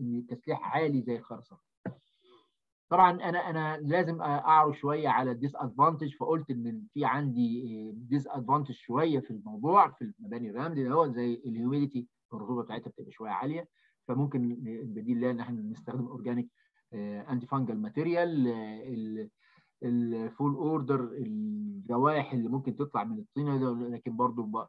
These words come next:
أقدر أتعامل مع الأورجانيك، آه، أنتي فول أوردر، وهكذا السيمنت، آه،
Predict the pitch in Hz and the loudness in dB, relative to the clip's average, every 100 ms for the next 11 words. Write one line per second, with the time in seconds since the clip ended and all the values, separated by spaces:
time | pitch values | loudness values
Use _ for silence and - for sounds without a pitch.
0 | 123 123 139 120 113 - 104 131 117 113 | -10 -8 -8 -8 -10 -4 -2 0 -2 0
1 | 120 117 127 117 104 127 123 _ 120 110 | 0 0 -4 -6 -2 -2 -2 _ -12 -10
2 | 107 107 - 139 - 117 117 127 123 120 | -10 -8 -6 -6 -4 -6 -6 -4 -2 -2
3 | 143 147 143 151 - _ _ _ _ - | 0 -2 0 -2 -4 _ _ _ _ 2
4 | 165 175 202 208 196 196 185 165 143 170 | 4 6 6 8 10 10 8 4 2 -2
5 | 180 160 156 143 139 135 135 131 131 127 | -2 0 4 4 6 4 2 2 2 0
6 | 127 123 | -2 -8